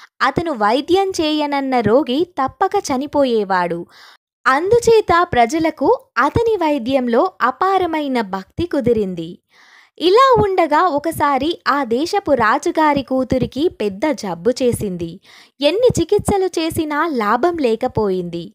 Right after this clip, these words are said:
ఆమె నానాటికి క్షీణించసాగింది. ఆమె బతకదని వైద్యులు చెప్పేశారు. రాజదంపతులు దుఃఖంతో కుంగిపోయారు. అప్పుడు వారికి ఎవరో యమకుమారుడి పేరు సూచించారు.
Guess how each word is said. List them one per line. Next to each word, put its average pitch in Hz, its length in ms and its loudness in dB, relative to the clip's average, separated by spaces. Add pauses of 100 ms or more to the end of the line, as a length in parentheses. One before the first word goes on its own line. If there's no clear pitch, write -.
(380)
ఆమె 269 300 2
నానాటికి 285 840 0
క్షీణించసాగింది. 220 1400 -2 (440)
ఆమె 285 280 2
బతకదని 277 680 -2
వైద్యులు 247 640 0 (140)
చెప్పేశారు. 190 800 -4 (420)
రాజదంపతులు 370 960 2
దుఃఖంతో 262 720 -4
కుంగిపోయారు. 214 1000 -2 (300)
అప్పుడు 480 500 4
వారికి 359 560 2
ఎవరో 330 360 4 (120)
యమకుమారుడి 381 760 2
పేరు 214 380 -2
సూచించారు. 220 920 -4